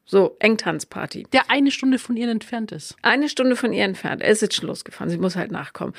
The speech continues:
Speaker 1: Dann ist sie da. "Wo bist du?" "Ja, ach so, ich bin schon drin." Also muss sie eine halbe Stunde alleine anstehen, zahlt zweiundzwanzig Euro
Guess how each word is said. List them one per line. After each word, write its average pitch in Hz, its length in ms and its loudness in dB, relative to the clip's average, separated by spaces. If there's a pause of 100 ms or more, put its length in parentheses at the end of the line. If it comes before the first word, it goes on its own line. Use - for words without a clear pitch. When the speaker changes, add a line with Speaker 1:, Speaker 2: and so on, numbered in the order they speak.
(340)
Speaker 1:
Dann 202 180 4
ist 220 100 0
sie 220 140 0
da. 202 460 4
"Wo 208 160 -4
bist 208 320 0
du?" 302 120 0
"Ja, 277 260 4
ach 180 120 -4
so, 269 160 4
ich 185 140 2
bin 233 120 0
schon 247 220 -2
drin." 214 240 2
Also 359 200 2
muss 247 200 0
sie 247 140 -2
eine 202 180 -2
halbe 185 220 2
Stunde 185 340 -4
alleine 185 460 2
anstehen, 233 540 -2
zahlt 240 320 0
zweiundzwanzig 339 800 0
Euro 240 480 2